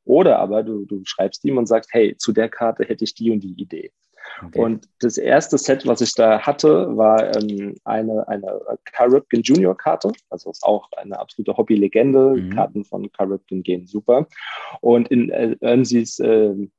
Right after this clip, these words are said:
Speaker 1: Ernseys verspieltem popkulturellen Stil,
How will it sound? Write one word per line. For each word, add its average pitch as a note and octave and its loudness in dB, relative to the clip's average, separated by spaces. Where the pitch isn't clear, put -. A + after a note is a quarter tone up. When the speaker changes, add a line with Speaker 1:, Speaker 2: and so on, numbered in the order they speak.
Speaker 1:
Ernseys G2+ -8
verspieltem A2 -2
popkulturellen A2+ 0
Stil, G3 0